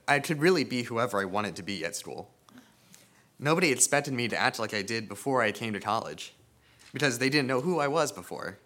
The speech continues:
And honestly, I rather liked my social life at home,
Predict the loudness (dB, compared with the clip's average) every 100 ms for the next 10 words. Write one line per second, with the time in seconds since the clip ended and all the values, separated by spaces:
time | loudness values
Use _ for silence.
0 | _ _ _ _ _ _ _ _ _ -2
1 | 6 6 6 4 4 6 6 4 2 0
2 | 0 -2 -2 -2 -2 -2 -2 -4 -6 -6
3 | -8